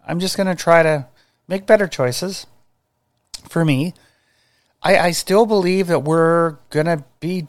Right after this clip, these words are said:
doing what we've been doing for the last nine months for another twelve months.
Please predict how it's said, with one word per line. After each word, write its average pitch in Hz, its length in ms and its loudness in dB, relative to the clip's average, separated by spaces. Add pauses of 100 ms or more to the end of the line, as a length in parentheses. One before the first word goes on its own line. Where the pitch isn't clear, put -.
(120)
doing 180 300 0
what 190 160 2
we've 185 160 -2
been 202 180 0
doing 196 320 0
for 156 140 -4
the 165 80 2
last 156 420 2
nine 147 260 -2
months 147 380 -2
for 156 600 -2 (2750)
another 156 300 -4
twelve 170 320 -2
months. - 440 -6